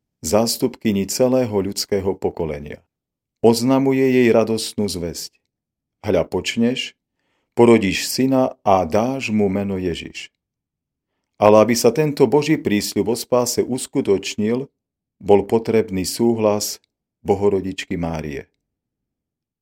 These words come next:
Z evanjelia vieme, akú odpoveď dala Bohu, aj napriek tomu, že nerozumela, ako sa daná udalosť uskutoční. To potvrdzuje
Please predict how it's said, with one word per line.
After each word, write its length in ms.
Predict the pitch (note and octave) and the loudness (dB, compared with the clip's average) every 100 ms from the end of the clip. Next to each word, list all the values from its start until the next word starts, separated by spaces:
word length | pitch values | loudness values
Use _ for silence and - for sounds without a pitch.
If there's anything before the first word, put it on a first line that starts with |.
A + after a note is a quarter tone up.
| _ | _
Z 240 | - A2+ A#2 | -2 2 4
evanjelia 560 | B2+ B2+ B2+ B2+ A#2+ | 4 4 2 4 2
vieme, 320 | G#2 A2+ G#2+ | 2 2 2
akú 320 | F2+ E2 - F#2+ | 0 -2 -4 -4
odpoveď 480 | G#2+ - G#2 G2 | -4 -2 -2 0
dala 320 | F#2+ A2 G2 D#2 | 0 0 0 -2
Bohu, 240 | F2 F2+ | -4 -4
aj 120 | F2+ F2+ | -4 -4
napriek 400 | F2+ F2+ F2 - | -6 -4 -6 -6
tomu, 320 | G2 G2 F#2 | -6 -4 -4
že 160 | F#2 | -4
nerozumela, 720 | F#2+ F#2+ F2 D#2+ D2 D2+ D2 C#2+ _ _ _ _ _ - | -4 -4 -6 -8 -10 -8 -8 -10 _ _ _ _ _ -10
ako 240 | F2+ G2 | -6 -4
sa 160 | F#2 F2+ | -4 -4
daná 480 | E2 G2+ A2 G#2+ A2 - | -2 0 0 -2 -4 -8
udalosť 560 | F#2 F2+ F2 F2 - - | -4 -4 -4 -8 -12 -12
uskutoční. 720 | F2+ - E2+ E2+ - - - _ _ _ _ _ _ _ _ _ _ _ - | -12 -12 -12 -12 -14 -16 -20 _ _ _ _ _ _ _ _ _ _ _ -2
To 80 | G2+ | 0
potvrdzuje 800 | C3 C3 C#3+ C#3 B2+ C#3 C#3 | 0 0 0 0 0 4 2